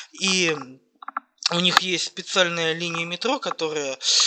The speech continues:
э, соединяет их, э, с Сан-Франциско, э, вот, откуда они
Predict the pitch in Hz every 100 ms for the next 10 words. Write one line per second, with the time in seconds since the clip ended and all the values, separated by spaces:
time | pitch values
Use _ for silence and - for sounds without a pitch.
0 | - - 147 - - 170 165 170 165 151
1 | - 175 139 151 143 135 - 165 - 175
2 | 180 269 277 - - - - - - -
3 | - 147 143 139 143 151 - 131 143 151
4 | 185 165 151 156